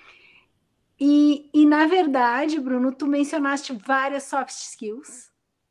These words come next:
que são, né, do teu autoconhecimento,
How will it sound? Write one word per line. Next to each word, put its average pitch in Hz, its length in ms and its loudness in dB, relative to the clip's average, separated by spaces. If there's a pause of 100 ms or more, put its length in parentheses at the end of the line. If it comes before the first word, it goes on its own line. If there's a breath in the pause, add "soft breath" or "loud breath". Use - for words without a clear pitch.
(320)
que 240 260 -8
são, 226 380 -4
né, 226 220 -4
do 214 120 -10
teu 254 460 2
autoconhecimento, 214 1300 -10